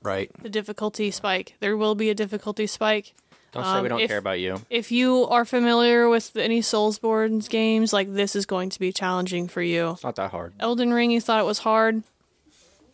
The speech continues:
Speaker 2: This
Speaker 3: It
Speaker 2: is gonna, this is
Speaker 1: You're
Speaker 2: gonna
Speaker 1: just
Speaker 2: be
Speaker 1: navigating it wrong.
Speaker 2: this
Speaker 3: I
Speaker 2: is
Speaker 3: bought
Speaker 2: gonna be the most challenging. Yeah, you might not be playing it right because this is the most challenging thing you will ever face
Speaker 3: I
Speaker 2: in
Speaker 3: did
Speaker 2: your
Speaker 3: it my
Speaker 2: gaming
Speaker 3: first try.
Speaker 2: careers.
Speaker 3: It's not that hard.
Speaker 2: Yep.
Speaker 1: Get good. Just get,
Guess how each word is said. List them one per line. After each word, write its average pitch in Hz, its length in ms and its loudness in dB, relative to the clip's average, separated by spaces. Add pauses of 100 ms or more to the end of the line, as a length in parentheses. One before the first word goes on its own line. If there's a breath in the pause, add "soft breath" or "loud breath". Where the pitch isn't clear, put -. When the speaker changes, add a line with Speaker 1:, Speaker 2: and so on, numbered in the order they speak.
(100)
Speaker 2:
This 220 180 -2
Speaker 3:
It 214 40 -2
Speaker 2:
is - 80 0
gonna, 202 240 0
this 208 220 0
is 208 120 0
Speaker 1:
You're 196 60 -2
Speaker 2:
gonna 220 100 2
Speaker 1:
just 104 100 0
Speaker 2:
be 104 60 -2
Speaker 1:
navigating 104 500 0
it 95 120 -4
wrong. 98 280 0
Speaker 2:
this - 40 -12
Speaker 3:
I 208 80 -8
Speaker 2:
is 226 60 -8
Speaker 3:
bought 240 140 2
Speaker 2:
gonna 240 180 2
be 240 140 2
the 226 100 0
most 220 260 2
challenging. 214 380 2
Yeah, 220 160 4
you 226 140 2
might 247 180 4
not 240 140 2
be 226 100 0
playing 214 340 0
it 190 80 -2
right 196 240 0
because 202 260 -2
this 220 240 0
is 220 120 -4
the 233 80 0
most 208 260 0
challenging 196 460 0
thing 196 220 -2
you 196 120 0
will 185 180 2
ever 180 280 0
face 170 340 -2
Speaker 3:
I - 20 -4
Speaker 2:
in 185 40 -4
Speaker 3:
did 180 60 -2
Speaker 2:
your 123 100 0
Speaker 3:
it - 20 -6
my 120 100 -2
Speaker 2:
gaming 180 200 -2
Speaker 3:
first 92 100 -8
try. 107 280 0
Speaker 2:
careers. 107 160 -2
Speaker 3:
It's 110 140 -6
not 107 60 -2
that 98 80 -4
hard. 95 360 -2 (720 soft breath)
Speaker 2:
Yep. 196 260 -2
Speaker 1:
Get 120 80 -6
good. 101 260 -2 (920 soft breath)
Just - 180 -10
get, - 180 -4